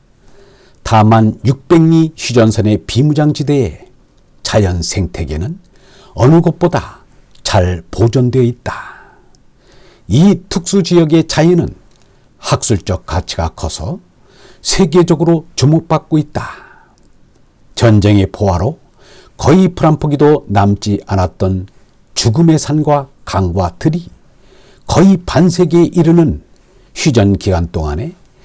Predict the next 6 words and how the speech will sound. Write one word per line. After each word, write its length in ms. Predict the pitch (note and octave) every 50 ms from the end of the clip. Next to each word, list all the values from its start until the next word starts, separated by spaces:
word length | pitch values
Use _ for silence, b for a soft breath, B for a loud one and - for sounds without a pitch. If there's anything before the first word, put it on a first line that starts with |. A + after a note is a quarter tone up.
| b b b b b
자연의 540 | - - - C3+ C#3+ E3+ F3+ F3 F3 C3+ -
놀라운 480 | - A#2 B2 B2+ B2 B2 A#2+ A#2+ B2 B2+
생명력으로 840 | A#2 - - - A2 A2 A2 A2 A2 A2 A2 G#2+ G#2 G#2+ G#2 G#2 G2 -
되살아나 640 | - - B2 C3+ - D#3+ E3 D#3+ D#3+ C3 F#2+ - - - _ _ b b b b b b b b b b b -
경이롭게 800 | - - G#2 G2+ G2 F#2 E2 E2 E2+ - - - F2+ D#2+ D#2+ - -
변하였다. 600 | - A2+ A2+ A#2+ A#2 A#2 A#2+ A#2 - - _ -